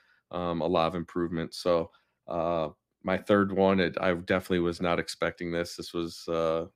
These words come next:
you know, it, it meant a lot. It means a lot to be recognized by your peers. And, um,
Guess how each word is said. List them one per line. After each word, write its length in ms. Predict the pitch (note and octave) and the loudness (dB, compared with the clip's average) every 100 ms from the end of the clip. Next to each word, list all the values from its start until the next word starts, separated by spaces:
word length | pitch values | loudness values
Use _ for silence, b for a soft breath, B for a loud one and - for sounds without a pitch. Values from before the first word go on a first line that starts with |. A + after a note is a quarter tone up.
| _ | _
you 100 | F2 | -8
know, 180 | D#2+ D#2 _ | -8 -8 _
it, 100 | - - | -8 0
it 60 | |
meant 260 | G2+ G2+ F#2+ | 2 2 2
a 40 | |
lot. 280 | F#2+ F#2 F#2+ | 4 6 4
It 100 | - | 2
means 180 | G2+ F#2+ | 0 0
a 60 | |
lot 200 | F2 F2 - | 2 0 0
to 280 | G2 F#2 E2 b b _ | -2 0 -2 b b _
be 80 | G2+ | 0
recognized 580 | F#2 F2+ F#2 F2+ F2+ - | 2 2 0 0 -2 -2
by 80 | F2 | -2
your 200 | F2 F2+ | 0 -2
peers. 480 | - F2 F2+ F2 | -2 0 0 -4
And, 220 | E2+ E2 D#2+ _ _ _ _ - | -6 -8 -10 _ _ _ _ -16
um, 380 | F2 E2+ E2 | -12 -12 -12